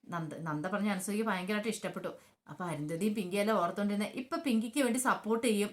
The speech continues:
അനസൂയ, അനസൂയ സപ്പോർട്ട് ചെയ്ത് സംസാരിക്കുമെന്ന് ഓർത്തോണ്ടിരുന്നെ. പെട്ടെന്ന് അനസൂയ പറഞ്ഞു, നന്ദമോൾ പറഞ്ഞ എൻ്റെ ശരി. കാരണം നമുക്ക് ആർക്കും ഒരു ഉപകാരം ഇല്ലാത്ത കാര്യമാണെങ്കിൽ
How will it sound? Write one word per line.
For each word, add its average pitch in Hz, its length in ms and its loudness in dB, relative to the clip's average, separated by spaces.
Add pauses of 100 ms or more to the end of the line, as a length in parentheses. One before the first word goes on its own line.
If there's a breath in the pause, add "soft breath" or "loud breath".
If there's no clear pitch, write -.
അനസൂയ, 180 360 -2 (380 loud breath)
അനസൂയ 285 260 2
സപ്പോർട്ട് 233 440 2
ചെയ്ത് 240 100 2
സംസാരിക്കുമെന്ന് 208 640 0
ഓർത്തോണ്ടിരുന്നെ. 175 560 -2 (200)
പെട്ടെന്ന് 175 340 -4 (920 soft breath)
അനസൂയ 190 320 -4
പറഞ്ഞു, 185 260 -4 (440)
നന്ദമോൾ 214 540 4
പറഞ്ഞ 208 280 4
എൻ്റെ 175 160 -2
ശരി. 165 280 -2 (460)
കാരണം 180 340 -2
നമുക്ക് 175 340 0
ആർക്കും 214 300 6
ഒരു 226 80 2
ഉപകാരം 202 380 4
ഇല്ലാത്ത 214 260 2
കാര്യമാണെങ്കിൽ 208 600 4